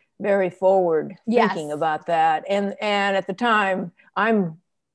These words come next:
Speaker 1: I'm not a-, I wasn't as controlling that we, you know, we have to be <laughs> careful. We actually ended up with better, a, a greater diversity than when we,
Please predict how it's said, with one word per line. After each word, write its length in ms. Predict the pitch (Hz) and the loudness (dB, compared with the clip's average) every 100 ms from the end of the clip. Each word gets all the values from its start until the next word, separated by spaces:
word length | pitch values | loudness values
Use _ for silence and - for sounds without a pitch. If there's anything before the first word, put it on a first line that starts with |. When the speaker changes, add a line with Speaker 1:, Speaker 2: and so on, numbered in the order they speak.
| _ _ _ _ - | _ _ _ _ -4
Speaker 1:
I'm 180 | 190 208 | 0 0
not 280 | 190 185 - | 2 0 2
a-, 320 | 185 185 175 | 2 2 2
I 140 | 190 | 0
wasn't 280 | 196 208 196 | 2 0 -2
as 160 | 180 180 | -4 -4
controlling 720 | 196 165 - 185 202 185 170 | -6 -10 0 2 2 0 -4
that 120 | 160 156 | -8 -8
we, 100 | 170 | -8
you 60 | |
know, 120 | 165 | -8
we 100 | 160 | -6
have 140 | 185 180 | -6 -6
to 60 | 160 | -6
be 320 | 170 160 - - _ | -6 -6 -10 -20 _
<laughs> 220 | - - | -20 -14
careful. 200 | - - _ - - - | -10 -12 _ -20 -14 -2
We 60 | |
actually 300 | 262 392 247 | 0 2 2
ended 160 | 226 196 | 2 2
up 100 | 190 | 2
with 140 | 185 170 | 2 -2
better, 1000 | 175 180 156 214 285 311 247 180 151 _ _ _ _ _ _ _ _ - | -4 -6 0 4 6 6 4 4 -4 _ _ _ _ _ _ _ _ -6
a, 120 | 185 - | -6 -4
a 40 | 185 | -8
greater 500 | 165 208 254 311 262 | -2 4 6 6 2
diversity 920 | 165 165 170 - 160 143 156 165 165 | 2 0 0 -2 -10 -6 -6 -6 -8
than 300 | 190 170 180 | -10 -4 -4
when 200 | 180 180 | -2 -4
we, 500 | 180 175 170 165 160 | -4 -4 -2 -4 -6